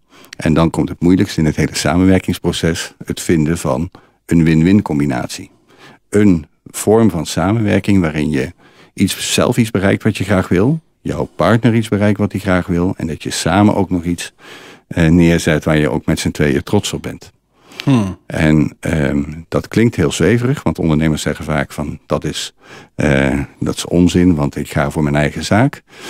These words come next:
Speaker 1: Maar mijn ervaring is dat vaak de verrassingen in kleine hoeken zitten. Eh, I C T-leveranciers die bijvoorbeeld graag, eh, met die onderneming aan de slag willen,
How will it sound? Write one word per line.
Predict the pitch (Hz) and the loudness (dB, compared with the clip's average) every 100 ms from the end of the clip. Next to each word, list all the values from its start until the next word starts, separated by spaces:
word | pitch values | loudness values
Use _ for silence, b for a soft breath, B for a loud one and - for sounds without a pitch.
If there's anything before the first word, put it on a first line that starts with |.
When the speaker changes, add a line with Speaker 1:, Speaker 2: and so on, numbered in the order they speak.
| B B B | B B B
Speaker 1:
Maar | - 90 | 2 4
mijn | 95 | 4
ervaring | 87 110 117 104 | 4 2 2 4
is | 98 - | 2 2
dat | 85 - | -2 0
vaak | 92 90 | 0 0
de | - 80 78 | 0 0 0
verrassingen | 76 92 101 - 85 | -2 0 0 2 0
in | |
kleine | - 87 82 | 2 2 2
hoeken | 90 - - | 2 -2 -6
zitten. | 67 - - _ - | -8 -8 -16 _ -10
Eh, | - - - 98 - - | -8 -6 -8 -10 -18 -4
I | 98 | -2
C | - 87 | 0 0
T-leveranciers | - 87 82 85 80 82 - 82 80 | 2 2 4 2 0 -2 0 0 0
die | 82 | 0
bijvoorbeeld | 80 92 85 82 76 - - B B B | 0 0 0 0 -2 -4 -14 B B B
graag, | B - 80 76 71 - - | B 0 2 2 -2 -10 -8
eh, | 78 78 73 67 _ - | -4 -2 -2 -4 _ -2
met | 85 78 | 0 2
die | 82 95 - | 4 2 2
onderneming | 87 82 80 82 - - 85 85 80 78 78 80 | 2 2 0 -4 -10 -6 0 2 4 4 2 2
aan | 78 | 0
de | 78 | 0
slag | - 85 - | 0 -2 0
willen, | 76 73 - | -2 -2 -4